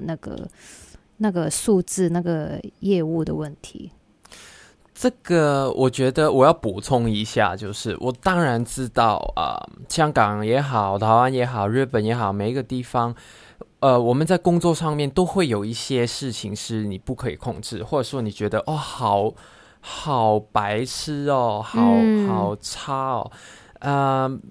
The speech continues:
Speaker 2: 所以我们现在也不是在这边在炫耀自己，“啊，我遇到好老板。”也不一定。我意思是说，其实，嗯，为什么你现在那个老板那么差？有可能是因为你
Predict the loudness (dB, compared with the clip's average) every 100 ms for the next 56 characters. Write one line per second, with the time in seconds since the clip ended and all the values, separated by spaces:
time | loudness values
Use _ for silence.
0 | -8 0 4 4 4 0 0 2 2 2
1 | -2 -2 -4 0 2 0 -2 -6 -6 -2
2 | 0 0 -4 -4 -2 0 -2 -2 -2 0
3 | 0 0 -4 -2 0 0 0 -2 -2 -2
4 | -2 -4 -4 -4 -6 -8 -12 -20 -8 -2
5 | 0 -2 -10 _ _ -14 -14 -2 2 2
6 | 2 2 2 2 0 -4 -6 -2 2 2
7 | 0 -6 _ _ -8 -4 -4 -4 -4 -2
8 | -2 -6 _ _ _ _ _ -4 -4 -6
9 | -12 -18 -20 _ _ _ 4 4 6 2
10 | 0 -2 0 2 2 0 0 -2 -4 -10
11 | -10 -12 -10 -10 -10 -16 _ _ _ -2
12 | 0 0 -2 -4 -6 -4 -2 -2 -2 -6
13 | -8 -14 -18 _ _ _ _ -6 0 2
14 | 2 -2 -10 -14 -18